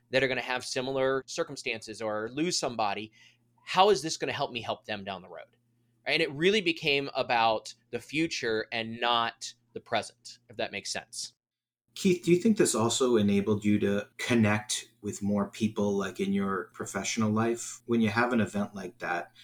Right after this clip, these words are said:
Speaker 2: do you think it built more emotional intelligence?
Speaker 1: One hundred percent. I mean, like, when you have, especially at an early age, tragic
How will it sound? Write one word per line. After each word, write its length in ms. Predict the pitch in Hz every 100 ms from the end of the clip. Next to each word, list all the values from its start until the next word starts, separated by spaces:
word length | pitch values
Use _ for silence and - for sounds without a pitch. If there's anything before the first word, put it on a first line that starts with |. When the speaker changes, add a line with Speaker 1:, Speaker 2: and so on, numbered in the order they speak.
| - -
Speaker 2:
do 80 |
you 40 | 113
think 140 | 127
it 220 | 123 113
built 260 | - 117 117
more 500 | 113 107 107 101 - 104
emotional 440 | 113 117 117 110
intelligence? 920 | 101 101 101 104 120 123 - - - _ _ _ _ _ _ _
Speaker 1:
One 160 | 180
hundred 220 | 220 240 214
percent. 380 | - 156 127 -
I 60 |
mean, 200 | 139 139
like, 300 | 143 135 131 -
when 200 | 170 196
you 140 | 240
have, 680 | 185 190 190 180 160 - - _ _ _ _ -
especially 400 | - 180 185 202
at 60 |
an 100 | 156
early 320 | 135 143 135
age, 480 | 104 120 110 104 -
tragic 640 | - 127 113 104 - -